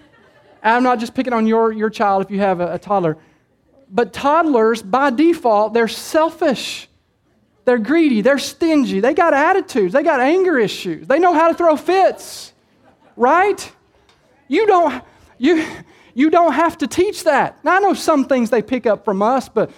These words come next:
but even at an early age, they, they, they, when you start to take their toys and share 'em with others, they don't like that. Where does that come from? It comes from their sinful nature. It doesn't matter how good, once again, that you think you are.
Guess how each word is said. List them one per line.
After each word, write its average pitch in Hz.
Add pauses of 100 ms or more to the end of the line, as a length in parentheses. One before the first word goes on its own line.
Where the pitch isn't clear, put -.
(220)
but 233
even 349
at 320
an 208
early 294 (240)
age, 254
they, 277 (220)
they, 262 (100)
they, 254 (140)
when 233
you 285
start 285
to 254
take 269
their 233
toys 254
and 208
share 254
'em 262
with 208
others, 254
they 208
don't 381
like 403
that. 339 (1040)
Where 359
does 392
that 370
come 381
from? 320 (1500)
It 226
comes 320
from 302
their 277
sinful 294
nature. 320 (1040)
It 262
doesn't 330
matter 294 (120)
how 320
good, 311
once 277
again, 311
that 285
you 294
think 320
you 302
are. 311